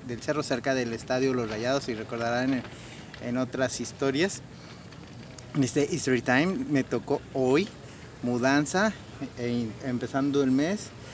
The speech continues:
Ayer en Nuevo Laredo hacía un, un fuerte calor en toda la región,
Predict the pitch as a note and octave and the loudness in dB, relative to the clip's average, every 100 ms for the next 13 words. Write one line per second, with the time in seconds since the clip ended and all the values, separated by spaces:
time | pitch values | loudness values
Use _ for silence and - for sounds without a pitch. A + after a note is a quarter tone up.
0 | - - - B2+ B2+ C#3+ D#3 D3+ B2+ A#2+ | -16 -14 -4 -2 2 4 4 4 4 4
1 | A#2+ C#3 C#3 - C#3 C3 C3+ - - C3+ | 4 2 0 0 2 4 2 -2 2 4
2 | C3+ C3 C3 - C#3 C3+ B2+ - C#3 C#3+ | 6 4 2 -2 2 4 4 0 4 6
3 | D3 C3+ B2+ A#2+ A#2 C#3 D3+ B2+ C3+ C3+ | 6 2 0 0 2 2 2 2 4 4
4 | A#2+ A#2 - B2+ B2+ | 2 0 -2 0 2